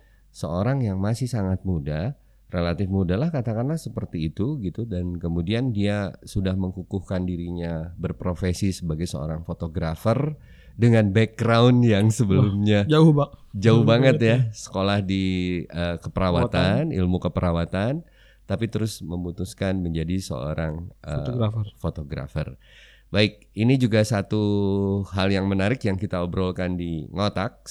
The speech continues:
Speaker 1: Ngobrol dan Talk Show ini. Eh, selanjutnya nih menyangkut acaranya. Kapan itu acaranya dilakukan, Man?
Speaker 2: Acaranya di pekan ini, dua puluh tujuh September di jam tiga sampai jam enam.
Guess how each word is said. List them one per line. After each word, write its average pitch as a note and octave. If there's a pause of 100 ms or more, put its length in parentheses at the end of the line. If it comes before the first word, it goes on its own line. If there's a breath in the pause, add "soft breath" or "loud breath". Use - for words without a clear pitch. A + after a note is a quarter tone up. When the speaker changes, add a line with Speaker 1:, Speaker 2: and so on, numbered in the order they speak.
(140)
Speaker 1:
Ngobrol F2+
dan E2
Talk D#2
Show E2
ini. E2+ (580 loud breath)
Eh, A#2+ (260 soft breath)
selanjutnya D#3+
nih D3+
menyangkut B2+
acaranya. G#2+
Kapan F#3
itu A2+
acaranya F#2+
dilakukan, D#2+
Man? C#2+ (460)
Speaker 2:
Acaranya C#3
di C3
pekan -
ini, B2+
dua C3
puluh C3+
tujuh B2
September A#2+ (300)
di A#2+
jam B2
tiga B2
sampai A#2
jam A#2
enam. A2+